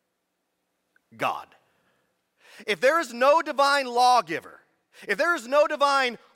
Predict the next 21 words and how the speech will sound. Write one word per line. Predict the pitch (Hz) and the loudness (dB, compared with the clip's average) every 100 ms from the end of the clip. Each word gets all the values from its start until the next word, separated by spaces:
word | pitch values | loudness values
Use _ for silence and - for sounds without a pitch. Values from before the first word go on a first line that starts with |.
| _ | _
ought | 254 269 - - | 0 0 -2 -14
to | 214 175 | -12 -10
giver, | 151 143 143 160 _ _ | -6 -6 -6 -12 _ _
we | 202 330 | -4 -4
can't | - 330 302 | -2 -2 0
hold | 302 311 | -2 -2
people | - 294 285 | -6 -6 -6
accountable | 240 277 302 294 233 202 | -4 -2 -2 -2 -6 -8
to | 214 175 175 208 - _ | -8 -8 -8 -14 -20 _
what | 180 226 | -2 -2
we | 233 311 | 0 -6
feel | - 262 233 214 - _ - | -2 0 0 -2 -10 _ -2
they | 240 302 | 0 4
ought | 294 269 | 2 0
to | 247 | -10
do | 220 277 202 208 _ | -8 -6 -6 -8 _
because | - 214 294 262 - | -12 -2 0 -2 -6
it's | 247 302 | -10 -10
just | 269 | -10
personal | - 269 254 269 | -8 -8 -6 -8
conviction. | 262 269 311 - 147 | -8 -8 -8 -8 -14